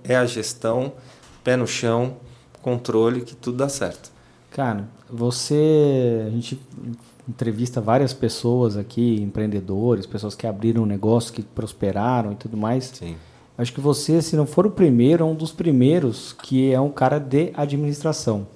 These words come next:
Speaker 1: Uhum.
Speaker 2: Que geralmente o
Speaker 1: Eu
Speaker 2: cara
Speaker 1: tenho C R A.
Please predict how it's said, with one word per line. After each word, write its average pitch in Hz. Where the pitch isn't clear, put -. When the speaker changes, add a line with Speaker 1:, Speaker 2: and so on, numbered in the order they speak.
Speaker 1:
Uhum. 98
Speaker 2:
Que 113
geralmente 135
o -
Speaker 1:
Eu -
Speaker 2:
cara 135
Speaker 1:
tenho 190
C 190
R 196
A. 123